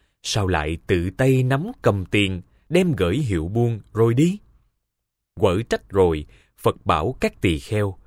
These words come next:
"Đây là người si, là nơi trồng nhiều giống hữu lậu, là kẻ phạm giới này ban đầu. Từ nay trở đi, ta vì các tỳ kheo kết giới, gồm mười cú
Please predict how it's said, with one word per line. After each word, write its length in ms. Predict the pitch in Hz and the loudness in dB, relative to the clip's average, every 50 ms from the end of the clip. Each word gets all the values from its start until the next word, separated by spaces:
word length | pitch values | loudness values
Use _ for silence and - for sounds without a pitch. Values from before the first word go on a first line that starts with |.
| _ _ _ _ _ _ _ | _ _ _ _ _ _ _
"Đây 260 | 123 110 104 101 95 | 0 0 0 0 0
là 180 | 92 92 92 85 | -2 -2 -2 -2
người 320 | 82 85 85 85 82 78 76 | -2 -2 -2 -2 -2 -2 -4
si, 400 | - - - - 123 120 113 104 - _ _ _ _ _ _ - | -4 -2 0 2 2 2 0 -2 -6 _ _ _ _ _ _ -4
là 180 | 123 127 127 | -2 0 0
nơi 360 | 135 139 165 180 190 185 170 - | 2 0 0 2 0 0 -2 0
trồng 200 | - 113 90 87 | -2 0 0 0
nhiều 240 | 87 90 85 78 76 | -2 -2 -2 -4 -2
giống 300 | 78 90 104 135 180 214 | -2 -2 -2 -2 -2 -4
hữu 320 | 170 113 107 92 82 104 | -4 0 0 0 0 0
lậu, 380 | 135 117 92 80 76 76 82 90 - _ _ _ _ _ | 0 0 0 0 -2 -4 -6 -10 -12 _ _ _ _ _
là 160 | - 117 120 113 | -2 -2 -2 -2
kẻ 320 | - - 98 90 113 160 | 0 0 0 0 0 -4
phạm 380 | - - 113 85 78 82 92 101 | -4 0 -2 0 0 -2 -2 0
giới 260 | 110 120 143 202 226 | 0 0 0 0 0
này 200 | 180 120 90 78 | 0 0 0 0
ban 300 | 85 101 107 107 101 101 | 0 -2 -2 -2 0 0
đầu. 320 | 92 85 82 78 71 - - _ _ _ _ _ _ _ _ | 0 0 0 0 -2 -6 -12 _ _ _ _ _ _ _ _
Từ 200 | - 139 135 135 | 4 4 4 4
nay 280 | 131 175 202 196 180 170 - | 2 2 0 0 0 -2 -2
trở 160 | - 85 80 98 | -2 -2 -2 0
đi, 280 | 123 117 113 107 101 98 - _ _ _ _ _ _ | 0 0 0 0 -2 -4 -8 _ _ _ _ _ _
ta 260 | - 107 107 101 101 | -4 -2 -2 -2 -6
vì 220 | 95 90 101 92 87 | -6 -4 -6 -6 -2
các 300 | - 202 226 - - - | -2 -4 -4 -4 -4 -4
tỳ 180 | 107 87 76 | -4 -4 -4
kheo 340 | - - 107 101 101 95 90 - | -6 -4 -2 -2 -2 -2 -4 -2
kết 160 | - 180 190 - _ | -2 -2 -2 -2 _
giới, 320 | 113 117 117 135 175 233 - - _ _ _ _ _ _ | 0 2 2 2 0 -2 -6 -14 _ _ _ _ _ _
gồm 400 | 110 107 127 123 120 113 117 113 | 0 2 2 2 2 0 0 0
mười 260 | 113 117 117 110 104 - _ | 2 2 2 0 -2 -4 _
cú 120 | - 147 | -2 0